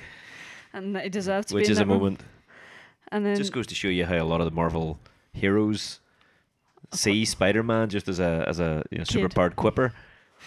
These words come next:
Speaker 2: you know? <laughs> They don't realise that he really <laughs> is, you know, one of the, you know, one of the,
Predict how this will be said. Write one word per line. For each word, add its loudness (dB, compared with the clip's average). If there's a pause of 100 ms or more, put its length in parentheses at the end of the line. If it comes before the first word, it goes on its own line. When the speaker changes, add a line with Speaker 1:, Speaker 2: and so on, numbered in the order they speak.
Speaker 2:
you 0
know? 2
<laughs> -20
They -4
don't -2
realise 4
that -2 (200)
he -2
really 2
<laughs> 0
is, 0
you 4
know, 4
one 4
of 2
the, 0 (880)
you -4
know, 2
one 2
of 0
the, 0